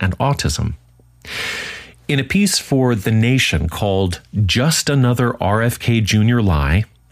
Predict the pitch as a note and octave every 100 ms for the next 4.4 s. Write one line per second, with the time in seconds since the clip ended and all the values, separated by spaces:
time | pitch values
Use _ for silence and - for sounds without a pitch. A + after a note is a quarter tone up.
0 | - G2 G#2+ A2+ A2+ A2+ F2 G#2+ G2+ E2+
1 | E2+ F2+ E2+ G2+ F#2+ A#2+ D#3 B2 G#2 G2+
2 | - - - - - - B2 D3+ F3 F3
3 | A#2 A#2 B2 A#2 F#2 F#2+ F#2+ - F2+ D2+
4 | D2 - - -